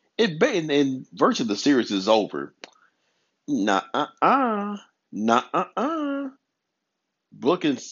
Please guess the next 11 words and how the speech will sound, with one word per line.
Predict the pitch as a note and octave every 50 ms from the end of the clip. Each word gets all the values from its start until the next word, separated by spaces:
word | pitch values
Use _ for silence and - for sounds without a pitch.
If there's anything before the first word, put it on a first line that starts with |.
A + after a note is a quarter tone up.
| - - -
uh, | - A2+ A2+ A2 G#2+
Milwaukee | G#2+ A2 G#2+ G#2 B2 E3 E3+ C#3 - A#2+
said | A2+ - - - F#2+ F2+ F2+ F2+
nuts | G#2+ F#3+ A3 E3+ - - -
to | - B2
that, | A2+ C3+ E3+ D#3+ C3 A2 - - - _ _ _ _ _ _ _ _ _ _ _ -
taking | F3 E3 - B2 A2 - -
two | - - A#3 B3+ C4 B3+ B3 A#3+ - _ _ _ _ _ _ _ _
in | - D#3+ F3
a | D#3+
row | D3+ E3 E3+ C3+ F#2 D#2 E2+ F#2+ G2+ G#2